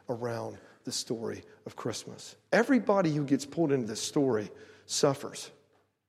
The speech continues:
Zechariah, John the Baptist's dad, is struck mute Elizabeth has to keep herself pinned in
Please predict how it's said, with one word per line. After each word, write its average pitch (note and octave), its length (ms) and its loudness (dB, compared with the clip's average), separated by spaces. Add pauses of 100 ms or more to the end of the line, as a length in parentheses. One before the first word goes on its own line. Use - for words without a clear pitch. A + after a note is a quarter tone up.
(880)
Zechariah, C#3 720 4 (600)
John C#3+ 220 8
the B2 60 0
Baptist's C3 420 0
dad, A#2 260 -2
is G#2 80 -8
struck B2+ 460 2
mute B2+ 440 0 (340)
Elizabeth C#3+ 460 6
has C3+ 160 -4
to A#2+ 80 -6
keep - 280 -4
herself C3+ 420 2
pinned C#3 340 0
in C3 200 4